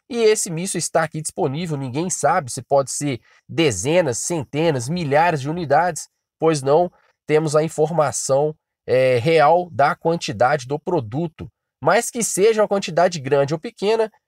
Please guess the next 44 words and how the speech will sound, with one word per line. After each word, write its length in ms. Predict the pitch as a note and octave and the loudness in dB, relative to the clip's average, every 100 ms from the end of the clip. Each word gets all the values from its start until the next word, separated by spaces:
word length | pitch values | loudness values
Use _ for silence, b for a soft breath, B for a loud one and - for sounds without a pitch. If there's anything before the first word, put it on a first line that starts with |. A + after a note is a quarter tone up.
| _ - | _ 0
acho 300 | F3 G3 - | 0 0 0
que 80 | |
ele 160 | F3+ F3 | 0 0
sim 260 | - D3+ E3+ | -4 -6 -4
tem 140 | E3 | -2
utilidade 880 | D3+ - D#3+ A#2+ G2+ A#2 C#3 B2+ C3+ _ _ _ | -2 -4 -6 -2 0 2 0 -4 -14 _ _ _
para 140 | C#3 | 2
as 80 | B2+ | 2
nossas 360 | B2+ D3+ - - | 2 0 -2 -6
forças. 400 | - D#3 D3+ G#2 | -2 -2 -2 -6
Está 260 | - D3 | 0 0
disponível 580 | D3 - D#3+ C#3+ D#3 C#3 | 0 -2 -2 -2 0 2
lá 120 | C#3+ | 2
no 140 | D3 D3 | 2 0
arsenal 380 | - B2 B2+ C3 | 0 0 2 2
da 120 | B2 | 0
Força 320 | - C#3 C3 | -4 -4 -2
Aérea 140 | B2 | -2
Brasileira, 580 | C3 E3 G#3 G3 G3+ G3+ - _ _ - | -2 -6 -4 -2 0 0 -4 _ _ -2
mas 220 | F#3+ G#3 | 0 0
pode 280 | - F3+ - | 2 0 2
facilmente 640 | F3 F3 G3 B2+ C#3+ - | -2 -2 -6 -4 -6 -6
também 380 | - C#3 A2+ C3 | -6 -4 -4 -6
ser 160 | - C#3 | -6 -6
transferido 640 | C3 C#3 - A2 C3 C3+ | -6 -6 -8 -8 -8 -4
para 240 | - A#2+ C3+ | 0 2 4
o 80 | |
Exército, 680 | D#3 G#2 G#2 C3 D#3 - C#3+ _ _ _ _ | 2 2 -2 -2 -2 -6 -12 _ _ _ _
para 280 | C3+ E3 D#3+ | 0 2 2
ali 280 | B2+ D3+ - _ - | 0 -6 -8 _ -2
ajudar 460 | C3 C#3+ C3 D3 D3+ | 0 0 2 2 2
a 100 | F#3 | 0
infantaria 800 | G#3 - D#3+ F3 D#3 B2+ D3 C3+ | -4 -4 -2 0 0 2 0 -4
do 120 | C3+ | 0
Brasil 640 | E3+ F3 G#2+ G#2 C#3 D#3+ _ _ _ | 2 2 0 -6 -8 -8 _ _ _
a 200 | B2+ D#3+ | -4 -2
ter 180 | E3+ A#2+ | -2 0
mais 360 | A#2 D3+ E3+ | 2 2 0
poder 380 | - E3+ C#3+ D3+ | -2 -4 -2 -4
de 80 | F3+ | -6
fogo 480 | - D#3 F3+ F3+ - | -8 -2 0 -2 -6
e 100 | G3 | -6
mais 320 | D#3 C#3 E3 | -2 0 -2
dissuasão 800 | E3+ - E3+ D#3 G2+ F#2+ A#2 C#3+ | -4 -2 0 0 0 0 -2 -2